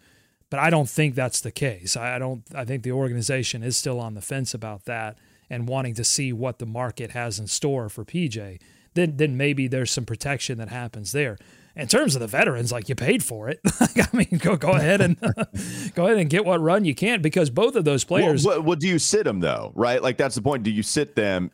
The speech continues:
Speaker 2: to, to get a better look at
Speaker 1: And,
Speaker 2: the
Speaker 1: and
Speaker 2: younger
Speaker 1: w-,
Speaker 2: guy?
Speaker 1: and why I would say no, 'cause to me, it's not a Nick Batum situation.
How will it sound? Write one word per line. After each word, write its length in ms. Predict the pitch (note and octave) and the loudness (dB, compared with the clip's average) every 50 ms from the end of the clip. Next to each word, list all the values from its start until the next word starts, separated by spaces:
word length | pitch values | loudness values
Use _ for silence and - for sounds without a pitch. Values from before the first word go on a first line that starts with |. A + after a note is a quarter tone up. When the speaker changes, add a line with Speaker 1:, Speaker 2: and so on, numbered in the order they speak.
| - | -2
Speaker 2:
to, 140 | - B2+ A2 | 0 0 0
to 120 | F2+ A2 G#2+ | 0 0 0
get 120 | A2+ A2 | 2 2
a 40 | G#2 | 2
better 200 | F2 A2 F#2+ F2+ | 2 2 2 2
look 540 | F2+ G2+ A#2 G#2 C#2 A#1+ - _ - - - _ _ _ - | 2 2 2 0 0 -2 -6 _ -18 -20 -20 _ _ _ -2
at 180 | F2+ F2 - G3+ | 0 2 2 2
Speaker 1:
And, 120 | A3 F3 | 2 2
Speaker 2:
the 60 | E3 | 2
Speaker 1:
and 80 | G3 G#3+ | 2 2
Speaker 2:
younger 140 | E3+ D#3+ F#3 | 2 2 2
Speaker 1:
w-, 220 | - F#3 F#3+ A#3+ - | 0 0 0 0 2
Speaker 2:
guy? 80 | F#3+ | 2
Speaker 1:
and 100 | G3+ E3+ | 2 2
why 200 | E3+ F#3+ A3 A#3+ | 4 4 4 4
I 40 | A#3 | 4
would 140 | G3+ F3 - | 4 4 4
say 240 | - - F#3 D#3 C#3 | 4 4 4 2 2
no, 480 | C3+ D3 F#3 A3 G3+ E3+ D3+ C#3+ D3 - C3 | 2 2 4 4 6 6 6 4 2 0 2
'cause 180 | - G3 E3+ - | 0 2 2 2
to 100 | - G#3 | 2 2
me, 140 | G#3+ C4 C#4+ | 2 4 2
it's 120 | A#3+ - - | 2 2 2
not 160 | G3+ G3 E3+ | 2 2 2
a 40 | D#3 | 2
Nick 240 | D3 D#3 F3 E3 - | 2 2 2 0 0
Batum 380 | D3+ B2 - - E3+ D#3+ C#3 B2 | -4 -4 0 2 2 2 2 2
situation. 640 | - D#3 C3+ - B2+ A#2+ A#2+ A#2+ A2+ - - A2 | 0 0 -2 -2 -4 -4 -6 -6 -6 -8 -10 -12